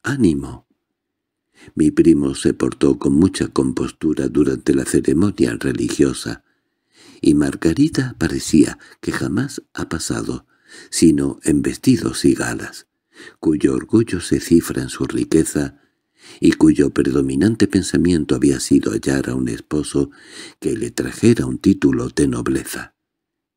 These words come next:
En este veía colmadas sus aspiraciones, pues su matrimonio con Reinaldo adquiría el de condesa.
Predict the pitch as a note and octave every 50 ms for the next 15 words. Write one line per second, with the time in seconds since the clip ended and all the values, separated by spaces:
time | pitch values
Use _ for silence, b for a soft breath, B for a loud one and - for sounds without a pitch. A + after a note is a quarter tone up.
0 | _ b b b b b E2 D2+ D#2 G#2 B2 A#2+ - - D2 C#2+ C2 C2+ C2 B1+
1 | C#2 E2 E2+ B1+ A#1+ B1 - D#2 C2 - C#2 D#2+ D#2+ C#2 B1 B1 - - - C2+
2 | - - C2 B1 - - C#2+ C2+ - - - - - B2+ A#2 A2 G#2+ A#2 - -
3 | - _ _ _ _ _ _ _ b b b b b b b _ F2 D2 A1+ A#1
4 | - - E2 - - - - - - - - A#2 - - F#2+ G2+ F2+ D#2 F2+ A2+
5 | - A2 F#2 D2 - A#1 A1+ A#1 - - - A#2+ - - - F#2+ G#2+ A#2 B B
6 | B B B B B B B B B B - - - - - - D2+ - - A#2+
7 | A#2+ - - C2 B1+ - - - - - B1+ B1 A#1+ - - - - - C2 B1
8 | - -